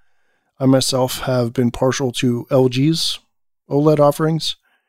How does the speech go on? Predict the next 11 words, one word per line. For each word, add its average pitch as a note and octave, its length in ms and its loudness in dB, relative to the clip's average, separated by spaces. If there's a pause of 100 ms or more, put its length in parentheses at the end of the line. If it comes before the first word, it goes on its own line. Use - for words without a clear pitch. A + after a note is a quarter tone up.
(220)
and B2 160 0
recently B2+ 440 0
got A#2+ 180 -4
myself A#2+ 460 -6
a A#2 200 -8
seventy-seven C3 960 0
inch B2 360 0
oled A#2+ 460 -2
from B2 480 -8
L B2 140 -4
G. A#2 340 -8